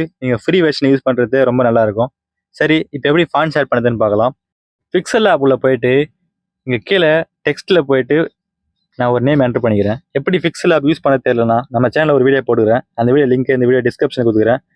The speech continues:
போய் செக் பண்ணி பாருங்க. இப்போ பருவதமலைன்னு ஒரு பேர் என்டர் பண்ணிக்கிறேன். இது, இது இப்போ தமிழ்ல இருக்குது. இப்போ இதுக்கு எந்த ஃபாண்ட் ஆட் பண்ணல. இப்போ பார்த்தீங்கன்னா டிஃபால்ட்டா இவங்களே ஒரு ஃபாண்ட்ஸ் கொடுத்துருப்பாங்க. இந்த ஃபாண்ட்ஸ்லாம் நம்ம யூஸ் பண்ணா இங்கிலீஷ்ல மட்டும் தான் நம்மளால யூஸ் பண்ண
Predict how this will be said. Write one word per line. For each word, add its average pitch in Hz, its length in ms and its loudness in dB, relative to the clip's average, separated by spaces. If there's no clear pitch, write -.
போய் 135 160 -2
செக் 131 160 -2
பண்ணி 143 120 0
பாருங்க. 110 220 0
இப்போ 143 140 -2
பருவதமலைன்னு 151 680 2
ஒரு 123 160 0
பேர் 143 180 2
என்டர் 120 180 -2
பண்ணிக்கிறேன். 113 340 0
இது, 131 120 2
இது 123 120 0
இப்போ 120 200 -8
தமிழ்ல 156 320 2
இருக்குது. 117 280 0
இப்போ 120 140 -10
இதுக்கு 120 300 0
எந்த 147 180 2
ஃபாண்ட் 139 260 0
ஆட் 123 140 -2
பண்ணல. 107 260 0
இப்போ - 140 -18
பார்த்தீங்கன்னா 143 340 0
டிஃபால்ட்டா 151 460 0
இவங்களே 156 320 4
ஒரு 147 120 0
ஃபாண்ட்ஸ் 143 240 -2
கொடுத்துருப்பாங்க. 120 440 0
இந்த 131 160 0
ஃபாண்ட்ஸ்லாம் 151 380 0
நம்ம 135 160 2
யூஸ் - 180 -12
பண்ணா 120 180 0
இங்கிலீஷ்ல 147 320 0
மட்டும் 123 200 0
தான் 131 100 0
நம்மளால 120 300 2
யூஸ் - 140 -2
பண்ண 117 100 0